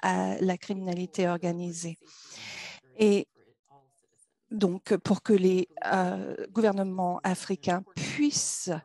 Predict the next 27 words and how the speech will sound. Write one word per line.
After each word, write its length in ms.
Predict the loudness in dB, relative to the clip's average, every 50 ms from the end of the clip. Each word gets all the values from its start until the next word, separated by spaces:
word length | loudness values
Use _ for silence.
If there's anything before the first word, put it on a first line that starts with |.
| -14 -20 -20 -20 -20 _ _ -4 -2
euh, 340 | 0 0 0 0 -2 -4 -6 -8 -12 -16 _ _ _ -20 _ _ _ _ _ _ _ _ _ _ -20 _ _ _ _ _ -20 -20 _ _ _ -20 -8 0
fournir 280 | 0 2 4 4 4 4
la 100 | 4 4
sécurité 760 | 4 2 2 2 2 2 2 2 0 0 2 2 2 2 2
à 100 | 2 2
leurs 160 | 2 2 0
citoyens. 500 | -2 -2 -4 -4 -6 -6 -6 -4 -6 -10 -14 _ _ _ -20 -20 -18 -14 -14 -12 -12 -12 -14 -16 -16 _
Et 220 | 0 2 4 4
donc, 320 | 4 4 2 0 0 2 2
euh, 100 | 2 2 0 _ _ _ _ _ _ _ _ 2
les 520 | 4 6 6 6 6 4 4 0 -2 -2 -2
institutions 720 | -2 -2 -2 -4 -6 -4 -4 -6 -6 -6 -6 -6 -6 -4
de 100 | -4 -2
sécurité 840 | -2 -2 -2 0 2 4 4 4 2 0 -2 0 2 4 4 4 2
ne 160 | 0 -4 -8
doivent 320 | -4 -2 -2 -2 -2 -4
pas 200 | -4 -2 0 0
être 300 | 0 -2 -4 -6 -8 -8
seulement 460 | -6 -4 -2 -2 -2 -2 -4 -6 -8 -4
fortes, 240 | -2 -2 -2 -2 -2
mais 140 | -4 -4 -2
doivent 260 | 0 2 2 2 2
aussi, 580 | 0 -2 -2 -2 -2 0 0 0 0 -2 -4 -4 -2 -2
euh, 340 | 0 0 0 -2 -2 -4 -4
répondre 880 | -4 -4 -2 -2 -4 -6 -6 _ -10 -8 -8 -6 -6 -6 -4 -4 -4 -2 0
aux 120 | -2 0
droits 540 | 0 0 0 0 0 0 0 0 0 -2 -4